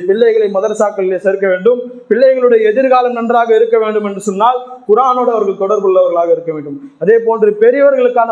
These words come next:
மதரசா, பெண்களுக்கான மதரசா நிறைய ஏற்பாடு செய்து விட்டார்கள். அதெல்லாம் எங்கெங்க இருக்கின்றதோ இன்ஷா அல்லாஹ் அதற்கான தகவலுக்கும் தனிப்பட்ட முறையில் நீங்கள் வந்து விசாரித்தால் இன்ஷா அல்லாஹ் வழங்குவோம்.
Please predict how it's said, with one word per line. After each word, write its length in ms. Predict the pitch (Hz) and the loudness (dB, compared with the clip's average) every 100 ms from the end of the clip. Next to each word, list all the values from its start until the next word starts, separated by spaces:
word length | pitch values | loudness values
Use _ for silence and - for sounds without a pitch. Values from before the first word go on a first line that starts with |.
| 220 | -2
மதரசா, 400 | 220 220 220 208 185 | 0 -2 0 0 0
பெண்களுக்கான 520 | 214 254 254 247 240 220 208 | -2 0 0 0 0 -4 -4
மதரசா 340 | 208 202 208 180 - - | -4 -2 -2 -2 -8 -6
நிறைய 300 | 185 269 262 | 2 2 4
ஏற்பாடு 300 | 262 - 233 214 | 0 0 -2 0
செய்து 160 | 208 202 | 0 0
விட்டார்கள். 440 | 202 185 180 180 180 - 170 | 0 0 -2 -6 -8 -10 -2
அதெல்லாம் 380 | 196 226 254 233 | 0 2 0 -2
எங்கெங்க 260 | 247 262 254 240 | -2 2 2 2
இருக்கின்றதோ 420 | 233 226 220 220 | 0 -2 2 2
இன்ஷா 180 | 208 214 | 0 -2
அல்லாஹ் 140 | 214 214 | 0 0
அதற்கான 300 | 214 202 190 | -2 -4 -2
தகவலுக்கும் 500 | 190 233 226 220 220 202 - - | 0 0 0 0 -4 -8 -12 -2
தனிப்பட்ட 380 | 202 233 226 226 | 0 0 -2 -2
முறையில் 280 | 226 226 | 0 0
நீங்கள் 180 | 214 202 | -2 -6
வந்து 140 | 196 196 | -2 -4
விசாரித்தால் 420 | 202 220 214 202 | 0 -2 -2 -6
இன்ஷா 160 | 190 208 | -4 -4
அல்லாஹ் 200 | 190 185 | 0 0
வழங்குவோம். 400 | 190 226 220 240 | 0 0 2 2